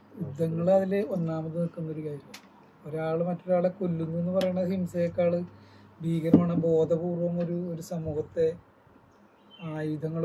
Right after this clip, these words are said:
കൊണ്ട് തീർത്ത് കളയാമെന്ന് തീരുമാനിക്കുന്ന ഒരു സമൂഹമായിട്ടൊരു അതിർത്തികൾ ഉണ്ടാക്കുന്ന ഒരു ലോകം ഉണ്ടാക്കുക എന്ന് പറയുന്നിടത്ത് മാത്രമേ നമുക്ക്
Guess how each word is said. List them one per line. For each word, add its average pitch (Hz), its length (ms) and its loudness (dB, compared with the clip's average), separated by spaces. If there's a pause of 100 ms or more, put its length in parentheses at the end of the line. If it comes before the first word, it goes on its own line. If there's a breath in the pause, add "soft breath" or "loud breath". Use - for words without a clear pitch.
കൊണ്ട് 170 200 0 (200)
തീർത്ത് 170 340 -4
കളയാമെന്ന് 170 400 2
തീരുമാനിക്കുന്ന 160 680 -2
ഒരു 156 160 -10
സമൂഹമായിട്ടൊരു 160 760 0 (1000)
അതിർത്തികൾ 175 560 0 (460)
ഉണ്ടാക്കുന്ന 160 500 0
ഒരു 165 120 -6
ലോകം 160 280 4
ഉണ്ടാക്കുക 156 320 -2
എന്ന് 156 160 -8
പറയുന്നിടത്ത് 156 500 -10
മാത്രമേ 165 340 -6
നമുക്ക് 156 260 -10